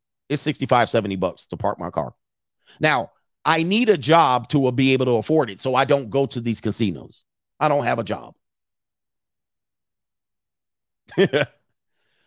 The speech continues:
Right? But if you don't know, you don't know. It,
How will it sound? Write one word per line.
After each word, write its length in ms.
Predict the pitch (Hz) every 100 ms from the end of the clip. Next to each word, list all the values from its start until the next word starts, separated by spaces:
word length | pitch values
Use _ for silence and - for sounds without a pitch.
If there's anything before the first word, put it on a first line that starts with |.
| _
Right? 300 | - 127 131 - _ _ _ _ _ _ _
But 280 | 127 139 143 160
if 140 | 135
you 100 | 175
don't 340 | 160 165 202
know, 220 | 185 202 160
you 180 | 131
don't 280 | 131 135 131
know. 260 | 131 127 - _ _ _ _ _ _ _ _ _ _ _ -
It, 160 | 135